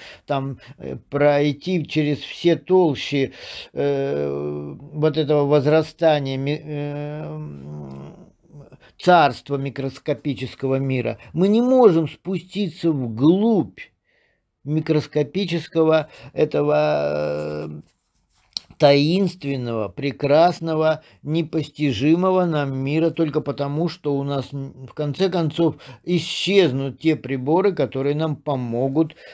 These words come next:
нечто там рассматривать и наблюдать. И более того, наблюдение не всегда даёт знания. Иногда из наблюдений мы делаем какие-то,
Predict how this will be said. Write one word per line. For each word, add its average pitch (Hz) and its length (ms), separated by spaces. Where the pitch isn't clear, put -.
нечто 135 560
там 139 240
рассматривать 104 1120
и 135 80
наблюдать. 135 880
И 110 60
более 151 400
того, 113 280
наблюдение 131 720
не 139 160
всегда 127 460
даёт 135 340
знания. 120 960
Иногда 135 480
из 131 140
наблюдений 139 600
мы 143 160
делаем 151 600
какие-то, 143 760